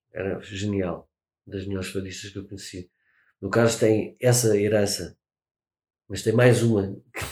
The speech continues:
não sei onde é que ele foi buscar, que é o swing. Eu acho que ele foi buscar um bocadinho à música,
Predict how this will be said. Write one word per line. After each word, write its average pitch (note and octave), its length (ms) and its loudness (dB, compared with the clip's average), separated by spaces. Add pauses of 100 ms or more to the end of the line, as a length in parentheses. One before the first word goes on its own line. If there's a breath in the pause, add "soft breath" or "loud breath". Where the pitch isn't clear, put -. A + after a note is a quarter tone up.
não A#2+ 80 4
sei B2 100 6
onde A#2 100 6
é - 20 6
que A#2 60 4
ele A2 100 6
foi A2 100 4
buscar, F2+ 440 -4 (180)
que G#2 80 -8
é - 20 -4
o F#2+ 40 -6
swing. F#2+ 420 -6 (420 loud breath)
Eu A2 60 2
acho A#2 100 2
que - 60 2
ele A#2 80 0
foi B2 100 4
buscar B2 280 4
um A#2 60 4
bocadinho A2 380 4
à G#2 40 2
música, G2+ 640 -2